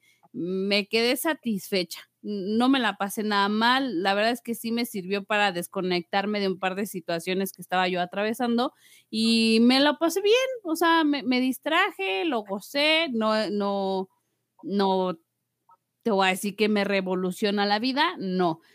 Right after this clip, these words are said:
A mí sí hubo un par de momentos que me dieron como de que, ¿qué onda? <laughs> Cuando llega el doctor a la isla y hacen este teatrito de que están jugando fútbol americano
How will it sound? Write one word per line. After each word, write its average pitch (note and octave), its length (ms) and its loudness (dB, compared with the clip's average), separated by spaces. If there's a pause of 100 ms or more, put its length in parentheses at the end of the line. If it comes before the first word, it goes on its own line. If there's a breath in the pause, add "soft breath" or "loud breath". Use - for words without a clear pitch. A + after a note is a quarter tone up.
(140 soft breath)
A A3+ 120 0
mí D#4+ 200 8
sí E4 160 4
hubo E4 180 4
un D4 120 4
par C4+ 180 0
de C#4+ 100 -2
momentos G#3+ 460 -4
que G#3+ 120 -6
me F#3+ 160 0
dieron F#3 320 0
como F3+ 320 -2
de F3+ 140 -2
que, E3 460 -4
¿qué E3+ 100 -4
onda? F#3 420 -2
<laughs> B3 480 -2
Cuando G#3+ 260 4
llega A3+ 240 6
el B3 100 2
doctor G3 400 0
a A3 80 4
la F#3+ 220 4
isla G3+ 320 0
y F3+ 140 0
hacen G#3 320 0
este G#3 220 -2
teatrito G3 580 -4
de F#3+ 140 -2
que F3+ 80 -8
están F#3+ 220 -2
jugando F#3 680 0
fútbol G3+ 340 4
americano G3+ 800 0